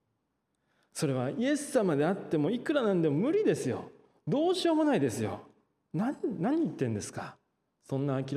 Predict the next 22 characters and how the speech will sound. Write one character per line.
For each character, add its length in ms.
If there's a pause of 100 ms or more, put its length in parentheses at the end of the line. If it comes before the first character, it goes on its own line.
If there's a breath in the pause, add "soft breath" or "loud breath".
め 120
が 80
そ 100
こ 100
に 100
は 120
あ 40
る。 60 (2250 soft breath)
で 80
も 140
こ 120
の 400
マ 160
ル 100
タ 100
や 80
周 220
り 60
の 80
人 140
々 220
が 260